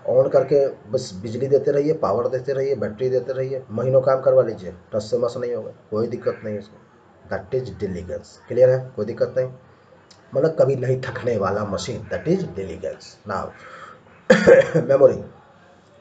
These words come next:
हम जब भी कोई भी, जब कोई, कोई input या कोई भी काम करने के लिए computer को देते हैं, वह याद होगा कि मैंने एक बार आपको पिछले class में याद भी करवाया था, सीपीयू के फाइव, अ, अ,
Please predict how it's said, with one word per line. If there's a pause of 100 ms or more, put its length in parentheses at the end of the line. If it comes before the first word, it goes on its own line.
हम
जब
भी
कोई
भी,
जब
कोई,
कोई
input
या
कोई
भी
काम
करने
के
लिए
computer
को
देते
हैं, (500)
वह (720)
याद
होगा
कि
मैंने
एक
बार (320)
आपको
पिछले
class
में
याद
भी
करवाया
था,
सीपीयू
के
फाइव,
अ,
अ,